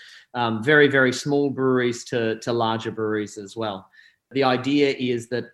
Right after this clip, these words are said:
um, essentially participation in a scheme like this, um, uh,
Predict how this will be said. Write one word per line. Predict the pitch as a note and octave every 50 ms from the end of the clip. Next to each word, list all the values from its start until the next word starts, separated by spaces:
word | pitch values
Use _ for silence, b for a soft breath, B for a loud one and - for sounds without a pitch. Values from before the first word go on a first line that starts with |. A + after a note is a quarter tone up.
| -
um, | A#2 A2+ A2 A2 A2 A2 G#2+ G#2+ - _ _ -
essentially | C3+ B2+ - D#3 D3 C#3+ C#3+ - C3+ C3
participation | C3 B2 C3+ B2 - D#3 D3+ D#3+ - - - C#3+ C#3 C3+ - D3 C3+
in | C3 B2
a | B2
scheme | A#2+ - - C#3+ C3+ C#3 D3 C#3+
like | C#3 C3+ B2+ - -
this, | D3+ F3 F3 - - - -
um, | A2+ A2 A2 A2 A2 A2 A2 A2 A2 G#2+ - - -
uh, | A#2+ A#2 A2+ A2+ A2